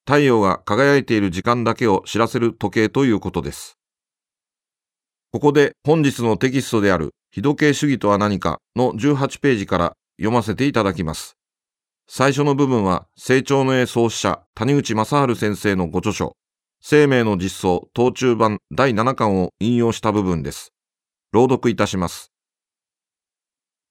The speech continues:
この世界の人々が皆この日時計主義に従って、不快な一切の記憶を次の瞬間から追い出してしまい、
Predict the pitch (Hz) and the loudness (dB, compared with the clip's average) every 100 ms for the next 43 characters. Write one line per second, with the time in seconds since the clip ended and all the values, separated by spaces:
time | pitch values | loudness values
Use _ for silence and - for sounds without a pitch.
0 | - 131 147 160 151 143 117 104 135 113 | -2 2 4 2 2 2 2 0 0 -2
1 | 92 90 90 - _ - 101 123 123 - | 0 0 0 -2 _ -6 0 2 2 -2
2 | - 123 135 120 131 151 156 143 147 139 | -6 -2 0 0 0 2 2 2 0 0
3 | 107 - 107 95 - - 85 - _ _ | 0 0 0 0 -2 -2 -4 -4 _ _
4 | _ - - 143 135 127 - 143 - 147 | _ -10 0 2 4 0 0 -4 0 2
5 | 127 113 92 117 107 - 110 104 - - | 2 0 0 0 0 2 2 2 -4 -2
6 | 143 143 - 123 123 123 120 113 110 110 | 2 2 0 -2 -2 0 -2 0 2 2
7 | - 95 135 135 123 - 101 101 95 - | 0 0 2 2 0 -4 -2 0 0 -2